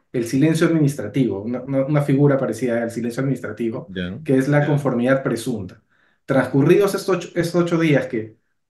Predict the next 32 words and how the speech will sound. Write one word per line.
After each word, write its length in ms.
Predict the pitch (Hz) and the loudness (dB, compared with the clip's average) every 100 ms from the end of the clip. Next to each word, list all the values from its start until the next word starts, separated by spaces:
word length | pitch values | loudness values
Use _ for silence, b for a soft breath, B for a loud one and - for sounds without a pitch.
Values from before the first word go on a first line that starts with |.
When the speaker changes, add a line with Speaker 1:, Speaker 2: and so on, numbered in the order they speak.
| _ - | _ -2
Speaker 1:
cuando 220 | 131 127 | 0 0
se 140 | 135 | 0
creó 160 | - 151 | 2 4
la 80 | 156 | 6
ley 260 | 165 170 165 | 6 6 4
eran 800 | 151 151 156 156 147 135 123 - _ _ _ _ | 6 6 6 2 0 0 -4 -12 _ _ _ _
días 520 | 147 147 147 147 - _ | 0 2 2 0 -8 _
útiles 540 | 165 139 131 143 139 | -2 0 0 0 -2
y, 80 | 135 - - | -6 -8 -6
y 60 | |
después 280 | 120 - 147 | -6 0 0
se 80 | 151 | 2
cambió 320 | 131 123 135 | 0 2 4
a 60 | 135 | 4
días 200 | 135 131 | 2 0
calendario, 720 | 143 117 110 123 123 170 - _ _ _ _ _ _ | -2 -2 -2 -2 -4 -6 -10 _ _ _ _ _ _
transcurridos 500 | - 113 131 156 165 | -8 -2 2 2 2
estos 260 | - - | -2 -2
ocho, 260 | 165 170 170 | 0 0 -2
estos 340 | 156 156 156 151 | -4 -2 0 2
días 180 | 160 165 | 0 0
calendario, 680 | 147 135 147 151 214 - _ _ _ - | 0 2 4 4 0 -4 _ _ _ -8
ya 260 | 131 170 202 | 2 4 4
el 100 | 202 | 4
pagador 260 | - 254 | 4 4
corporativo 520 | 202 175 139 127 180 175 | 2 -2 -2 0 2 2
no 160 | 175 | 2
puede 180 | 175 185 | 0 0
reclamar 760 | 180 151 117 117 151 123 - - | 0 -2 -4 0 2 0 -4 -16
sobre 340 | - 127 120 127 | -8 -4 0 0
esta 220 | 127 143 | 0 -2
factura. 640 | 123 113 127 110 - | -2 -2 -2 -2 -6